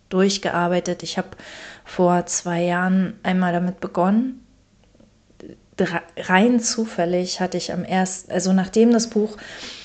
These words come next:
fünf oder sechs Jahre unangetastet in meinem Bücherregal stand, hatte ich am ersten Januar den Impuls, es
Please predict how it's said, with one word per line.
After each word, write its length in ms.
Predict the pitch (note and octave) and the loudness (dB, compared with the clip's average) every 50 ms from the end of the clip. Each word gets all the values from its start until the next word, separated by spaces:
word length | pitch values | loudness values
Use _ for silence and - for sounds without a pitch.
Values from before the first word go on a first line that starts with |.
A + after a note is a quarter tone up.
| - - - | -20 -20 -18
fünf 320 | - - - A#3 A3+ A3+ - | -10 2 6 6 8 8 6
oder 200 | - F#3+ G3 F#3+ | 4 4 4 4
sechs 300 | F3+ F#3 F#3 - - - | 4 0 0 -2 -2 0
Jahre 340 | F3 F3 F#3+ F#3 F#3 F3+ | 2 2 2 2 2 0
unangetastet 920 | - F3+ G3 F3+ F3+ G3 F#3+ F#3+ F#3+ - - F#3+ F#3 - - - E3 E3 | 4 4 4 4 6 6 4 4 2 0 -2 -2 -2 -2 -2 -2 -2 0
in 120 | - E3+ F3+ | 0 0 0
meinem 240 | F3+ F3 F3+ F3 F3 | 0 0 0 0 0
Bücherregal 720 | F3+ F#3 - G3 F3+ F#3 F3 E3 - D#3+ E3 E3 E3 E3 | 0 0 0 -2 0 0 -2 -2 -2 0 0 0 0 0
stand, 580 | E3 - - - E3+ E3 E3+ F3 F3 F3+ - - | 0 -2 -2 -2 -2 -2 -2 -2 -2 -4 -6 -6
hatte 200 | F3+ E3+ - E3+ | -8 -6 -4 -4
ich 140 | E3 - - | -4 -4 -4
am 120 | E3 E3+ | -6 -6
ersten 400 | - D3 F#3 F3+ - - - F3+ | -4 -4 -4 -4 -4 -6 -6 -4
Januar 420 | F3 F3 F3 F3 F3 F3 F3 F3 E3+ | -4 -2 -2 -2 -2 0 -2 -2 -2
den 180 | E3+ E3+ E3+ | -2 -4 -4
Impuls, 520 | E3 E3+ E3+ - - F3 F3 F3 - - - | -4 -4 -6 -4 -4 -4 -4 -2 -4 -6 -6
es 340 | - E3 - - - - | -6 -6 -6 -6 -8 -8